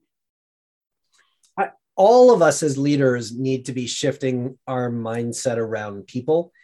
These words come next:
The last two years has changed so many core fundamental assumptions about what it means to be a leader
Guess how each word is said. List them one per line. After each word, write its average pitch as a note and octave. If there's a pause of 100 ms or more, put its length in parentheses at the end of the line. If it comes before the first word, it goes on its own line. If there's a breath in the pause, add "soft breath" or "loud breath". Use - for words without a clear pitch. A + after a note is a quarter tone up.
(340 soft breath)
The B2+
last B2+ (320)
two C3
years C3+
has A#2 (360)
changed C3+
so F3
many C#3 (320 soft breath)
core D3+
fundamental C#3
assumptions A#2+
about A2+
what B2+
it A#2+
means A#2+
to A2+
be A#2
a A#2
leader A2+